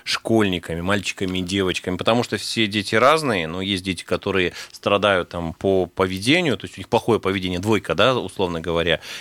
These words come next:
и такой гиперактивный ребёнок. Есть дети, которые более закрыты, застенчивые, э, вот с-, и к ним нужен определённый подход. Педагоги тоже пытаются быть такими психологами?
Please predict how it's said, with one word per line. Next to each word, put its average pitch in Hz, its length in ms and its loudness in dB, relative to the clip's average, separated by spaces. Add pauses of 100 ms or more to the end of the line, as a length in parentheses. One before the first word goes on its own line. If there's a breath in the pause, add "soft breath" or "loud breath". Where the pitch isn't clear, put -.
и 113 140 2
такой 110 240 -4
гиперактивный 110 760 0
ребёнок. 82 400 -6 (380 loud breath)
Есть 117 260 2
дети, 117 160 0
которые 107 320 0
более 101 240 2
закрыты, 110 480 0
застенчивые, 85 1080 0
э, 78 60 -4
вот 80 220 -8
с-, 90 280 -4
и 95 320 -2
к - 100 -8
ним 131 160 4
нужен 90 240 -4
определённый 90 460 -4
подход. - 480 -2 (680 loud breath)
Педагоги 127 420 2
тоже 170 240 0
пытаются 107 440 0
быть 90 160 -8
такими 95 280 -4
психологами? 76 680 -4